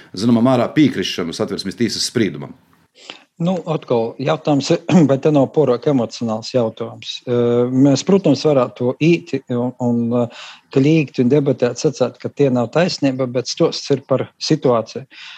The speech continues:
Speaker 2: Ja mēs skatāmies kā juristi, Satversmes tiesa napasaka, ka nadrīkst Varakļonu novadu pievienot vai iekļaut Rēzeknes novadā. Tādas frāzes šāda teksta nav.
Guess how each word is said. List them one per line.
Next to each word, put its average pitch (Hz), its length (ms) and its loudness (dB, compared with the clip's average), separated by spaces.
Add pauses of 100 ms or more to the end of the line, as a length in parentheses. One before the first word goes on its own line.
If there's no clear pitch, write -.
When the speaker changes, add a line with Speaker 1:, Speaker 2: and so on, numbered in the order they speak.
(160)
Speaker 2:
Ja 131 160 0
mēs 170 340 0
skatāmies 139 560 -2
kā 120 160 0
juristi, 131 600 0 (460)
Satversmes 139 500 0
tiesa 175 400 2
napasaka, 139 760 0
ka - 20 -
nadrīkst 143 840 2
Varakļonu 135 800 2
novadu 131 560 2
pievienot 127 760 2
vai 117 140 0
iekļaut 120 480 0
Rēzeknes 117 580 0
novadā. 113 380 -2 (160)
Tādas 131 480 -2 (160)
frāzes 143 580 0
šāda 123 380 -2
teksta 135 400 -6
nav. 113 260 -2